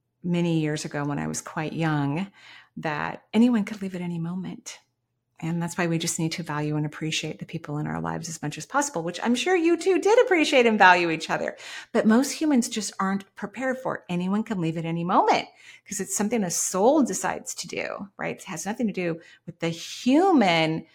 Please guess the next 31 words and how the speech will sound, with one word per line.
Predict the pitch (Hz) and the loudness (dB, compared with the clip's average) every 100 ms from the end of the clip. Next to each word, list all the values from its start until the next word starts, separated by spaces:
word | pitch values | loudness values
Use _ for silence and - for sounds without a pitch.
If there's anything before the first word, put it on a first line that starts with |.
| _ _ _ _ _ _ _ | _ _ _ _ _ _ _
consciousness. | - - 170 170 165 - - 57 - - | -6 -2 0 -2 -6 -8 -6 -6 -6 -8
It | 185 | -6
has | 165 | -6
to | 165 | -4
do | 165 | -4
everything | 165 165 156 | -6 -6 -6
with | 160 | -6
our | 156 156 | -8 -8
higher | 156 160 160 | -6 -8 -8
self. | 156 170 170 - - _ _ _ _ | -8 -6 -6 -6 -12 _ _ _ _
Now, | 214 208 196 196 - | 2 4 4 2 -2
about | 208 214 | 0 2
a | 302 | 2
vocation, | 302 294 - 262 254 - 185 - 196 _ _ _ _ | 2 0 0 -4 -4 -4 -6 -10 -14 _ _ _ _
you | 190 | -12
f-, | - - | -12 -10
you | 196 208 | -2 0
need | 196 208 | 2 0
to | |
get | 226 | -2
your | 226 214 | -2 -2
energy | 208 214 214 208 208 - _ | -2 -4 -2 -4 -6 -10 _
elevated. | 208 330 233 175 156 190 | -4 -4 -4 -4 -6 -6
You | 185 | -4
need | 180 190 | -4 -4
to | 214 | -4
be | 202 | -2
in | 190 175 | -2 -2
joy | 185 214 294 | -2 0 2
more, | 196 160 | 2 -2
because | - 190 | -6 -8